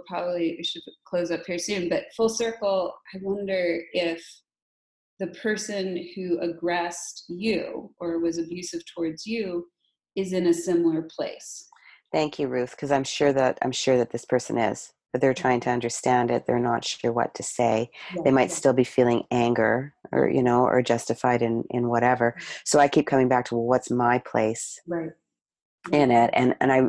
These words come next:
Speaker 2: I feel like my, my first line of responsibility is to myself,
Speaker 1: Yeah.
Speaker 2: to be sure that I feel safe
Speaker 1: Yes.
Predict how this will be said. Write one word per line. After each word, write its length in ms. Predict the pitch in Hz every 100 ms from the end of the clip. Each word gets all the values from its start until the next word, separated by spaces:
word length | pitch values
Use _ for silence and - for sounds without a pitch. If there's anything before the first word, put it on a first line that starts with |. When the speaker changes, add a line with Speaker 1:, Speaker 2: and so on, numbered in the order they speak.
| -
Speaker 2:
I 200 | 123 123
feel 340 | - - 135
like 200 | 123 120
my, 240 | 127 120 120 -
my 120 | 117
first 320 | - 175 160
line 160 | 139 123
of 80 | 117
responsibility 680 | - 123 117 - 117 107
is 120 | 110 -
to 100 | 127
myself, 460 | 110 110 113 107 117
Speaker 1:
Yeah. 80 | -
Speaker 2:
to 60 |
be 100 | 120
sure 460 | 110 - 117 117 120 - - - _
that 100 | 139
I 60 | 127
feel 180 | - 113
safe 440 | - 113 160 - - _ _
Speaker 1:
Yes. 240 | 170 -